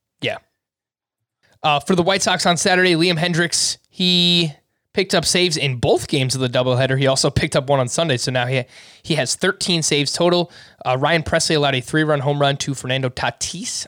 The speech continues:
on Saturday. That was his first blown save of the season. Raisel Iglesias picked up his ninth save. Craig Kimbrel got his twelfth, and Lou Trevino got his seventh on Friday. We'll quickly wrap up with some leftovers from the weekend, some starting pitcher studs being studs.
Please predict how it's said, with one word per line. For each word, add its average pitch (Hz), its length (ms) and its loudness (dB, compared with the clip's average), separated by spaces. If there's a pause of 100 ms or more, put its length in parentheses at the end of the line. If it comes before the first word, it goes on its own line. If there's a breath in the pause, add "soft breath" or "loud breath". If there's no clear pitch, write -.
on 123 160 0
Saturday. 151 420 0
That 131 140 2
was 120 100 -6
his 113 140 -6
first - 280 -2
blown 123 220 -2
save 123 240 -2
of 117 80 -8
the 110 100 -4
season. 190 420 0 (500 loud breath)
Raisel 190 320 2
Iglesias 165 480 2
picked 156 200 -4
up 117 60 -4
his 170 180 0
ninth 170 280 2
save. 165 320 0
Craig 147 240 -2
Kimbrel 143 260 -2
got 123 160 -2
his 113 140 -6
twelfth, - 420 -2 (300)
and 139 280 -2
Lou 135 160 0
Trevino 143 380 0
got 131 180 0
his 127 120 -4
seventh 127 560 -2 (100)
on 120 460 -2
Friday. 123 600 -2 (600 loud breath)
We'll 208 140 2
quickly 220 280 2
wrap 180 280 2
up 170 200 0
with 165 220 0
some 156 540 0 (480)
leftovers 160 640 2
from 156 120 -4
the 147 40 0
weekend, 143 360 -2
some 135 280 -6 (240 soft breath)
starting 190 440 2
pitcher 151 260 0
studs 165 400 0
being 156 320 0
studs. - 880 0